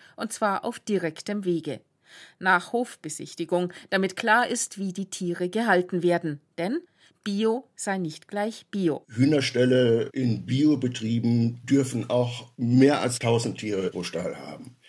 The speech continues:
Speaker 2: Das ist Massentierhaltung. Dann ist zwar vorgeschrieben, dass die ein bisschen Auslauf haben müssen, sie müssen die Möglichkeit haben, ins Freie zu laufen. Nur wenn der Freibereich völlig unattraktiv ist, wenn das nur ein kahler Boden ist, dann gehen die Hühner nicht raus. Die sind dann letzten Endes genauso gehalten wie in einem konventionellen Betrieb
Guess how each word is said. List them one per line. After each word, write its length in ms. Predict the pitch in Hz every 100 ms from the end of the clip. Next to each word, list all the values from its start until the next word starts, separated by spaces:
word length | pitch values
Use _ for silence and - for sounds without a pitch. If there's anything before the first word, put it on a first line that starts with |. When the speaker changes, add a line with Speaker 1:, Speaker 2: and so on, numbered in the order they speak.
| - - -
Speaker 2:
Das 180 | - 104
ist 180 | 135 120
Massentierhaltung. 1080 | 139 - 107 92 87 85 78 - - - _ _ _ - - -
Dann 220 | 123 123
ist 200 | 160 -
zwar 160 | 139
vorgeschrieben, 760 | 135 143 135 135 - 151 147 131
dass 180 | 120 -
die 100 | 120
ein 100 | 110
bisschen 300 | 135 117 107
Auslauf 480 | 190 190 123 101
haben 280 | 95 90 95
müssen, 240 | 98 110 139
sie 80 |
müssen 260 | 113 123 127
die 80 | 113
Möglichkeit 560 | 120 135 123 117 107
haben, 240 | 104 92 101
ins 180 | 92 -
Freie 360 | 120 143 139
zu 180 | 120 90
laufen. 640 | 90 90 92 117 127 135 - - - - _
Nur 540 | 123 123 127 127 92 -
wenn 300 | 123 127 120
der 120 | 110
Freibereich 760 | - 120 139 143 135 151 151
völlig 420 | - - 147 123
unattraktiv 840 | 160 156 131 123 117 - 107 110 -
ist, 280 | 143 143 123
wenn 100 | 123
das 160 | 113
nur 220 | 117 131
ein 200 | 123 113
kahler 380 | - 123 139 131
Boden 440 | 98 123 147 139 127
ist, 500 | 127 139 - - -
dann 180 | 127
gehen 240 | 117 123 123
die 140 | 113
Hühner 260 | 87 101 87
nicht 260 | 76 -
raus. 440 | 69 76 - - -
Die 60 | -
sind 200 | 123 127
dann 240 | 123 117
letzten 280 | 127 131 120
Endes 260 | 113 113
genauso 400 | - 107 127 139
gehalten 420 | 107 101 110 113 104
wie 120 | 101
in 80 | -
einem 320 | 98 95 92
konventionellen 840 | 107 101 101 - 110 117 135 151
Betrieb 560 | 139 120 139 151 160